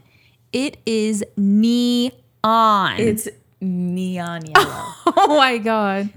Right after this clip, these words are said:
Speaker 2: It is insane. 'Cause the, the top of mine was not so bad, and then I flipped it over,
Speaker 1: Yeah.
Speaker 2: and I was like, "Holy shit."
Speaker 1: Yeah, same. Mine, the underside is completely bare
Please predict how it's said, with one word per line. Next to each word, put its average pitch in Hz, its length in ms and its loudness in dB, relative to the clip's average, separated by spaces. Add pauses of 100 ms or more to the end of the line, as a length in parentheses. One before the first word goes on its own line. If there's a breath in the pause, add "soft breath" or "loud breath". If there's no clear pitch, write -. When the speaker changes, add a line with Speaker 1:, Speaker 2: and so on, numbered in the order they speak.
Speaker 2:
It 196 100 -8
is 202 160 -6
insane. 180 760 -6
'Cause 254 220 -8
the, 220 280 -2
the 190 160 -6
top 190 360 -8
of 226 120 -10
mine 240 380 -6
was 190 200 -6
not 180 260 -8
so 190 120 -8
bad, 175 320 -6
and 190 160 -6
then 175 80 -8
I 165 120 -8
flipped - 380 -12
it 180 120 -6
over, 165 100 -2
Speaker 1:
Yeah. 208 300 2
Speaker 2:
and 180 100 -4
I 175 60 -4
was 175 120 -8
like, 175 140 -8
"Holy 165 640 -8
shit." - 220 -6
Speaker 1:
Yeah, 226 320 0
same. 208 340 -2
Mine, 220 300 0
the 254 120 0
underside 254 460 -2
is 247 140 -2
completely 226 500 -2
bare 202 580 -4